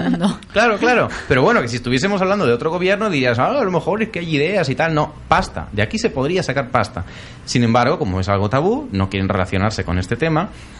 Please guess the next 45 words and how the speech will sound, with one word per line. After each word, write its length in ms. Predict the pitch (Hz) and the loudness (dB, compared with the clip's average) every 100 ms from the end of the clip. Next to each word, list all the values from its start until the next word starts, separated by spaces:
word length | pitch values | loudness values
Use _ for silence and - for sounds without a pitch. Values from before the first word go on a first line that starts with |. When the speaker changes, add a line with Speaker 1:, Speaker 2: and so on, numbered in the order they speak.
| - | -4
Speaker 2:
y 100 | 156 | 0
se 120 | 139 | 2
dedican 400 | 143 135 147 147 | 2 2 2 2
a 40 | 143 | 0
utilizar 380 | 135 123 127 | 0 0 0
triquiñuelas 540 | - 110 98 98 104 110 | -2 -6 -2 0 2 2
legales 480 | 113 123 120 147 - | 4 4 4 0 0
para 240 | 110 101 | 0 2
dificultar 500 | 101 104 104 98 98 | 0 -2 -2 0 2
el 80 | 101 | 2
avance 340 | 95 92 92 | 2 0 -2
de 120 | 101 | -2
estos 320 | 101 - 98 - | -2 -2 -2 0
clubs. 320 | 113 110 - - - | -2 -2 -12 -18 -8
Bueno, 140 | - 131 | -2 2
te 80 | 110 | 2
lo 100 | 107 | 2
comentaba 480 | 107 104 123 117 | 2 2 4 4
antes, 300 | 113 160 120 | 4 2 -4
que 100 | 98 | -4
desde 220 | 101 95 107 | -6 -2 -2
hace 160 | 104 | 0
un 100 | 117 | 0
año 240 | 135 143 104 | 2 0 -2
y 80 | 147 | -4
sin 220 | 107 120 | -2 0
ningún 260 | 104 107 110 | 2 0 0
tipo 180 | 117 113 | 0 0
de 80 | |
justificación, 800 | 101 110 - 104 107 101 110 139 - - 107 | -2 -4 -4 -2 -2 -2 -2 -2 -6 -8 -2
el 80 | |
ayuntamiento 500 | 107 107 104 101 98 | 0 2 2 0 0
ha 60 | 107 | 0
dejado 380 | 104 - 98 101 | 0 0 0 2
de 40 | |
dar 140 | 98 95 | 2 0
licencias 500 | 95 95 95 101 98 | -2 -2 -2 -2 -2
para 160 | 101 | -2
nuevos 280 | 95 90 85 | 0 0 -2
clubs 200 | - 95 | -4 -6
canábicos 460 | - 101 107 98 92 | -2 0 0 0 -2
cuando 240 | 104 92 | 0 2
la 80 | 90 | 2
demanda 300 | 87 90 85 | 2 2 0
existe. 400 | 87 - 98 87 | -2 -4 -4 -6